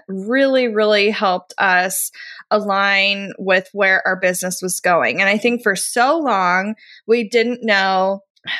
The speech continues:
I mean, we knew we were growing for sure, but we didn't know how much, how fast, what we were looking for, what it was gonna be like.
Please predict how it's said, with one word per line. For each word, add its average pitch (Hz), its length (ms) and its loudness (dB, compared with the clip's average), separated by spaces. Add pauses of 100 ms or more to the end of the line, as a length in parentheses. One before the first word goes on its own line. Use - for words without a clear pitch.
I 262 60 0
mean, 370 160 0
we 381 100 -4
knew 440 160 2
we 381 100 2
were 220 160 2
growing 175 500 -2
for 254 120 2
sure, - 460 0
but 254 100 2
we 302 120 2
didn't 302 260 0
know 226 300 2 (340)
how 208 220 0
much, 339 340 0
how 226 280 0
fast, 302 600 -2
what 233 200 2
we 247 100 0
were 214 160 2
looking 269 420 0
for, 247 280 0
what 202 180 0
it - 80 0
was 185 160 -4
gonna 190 280 -4
be 311 220 0
like. 247 500 0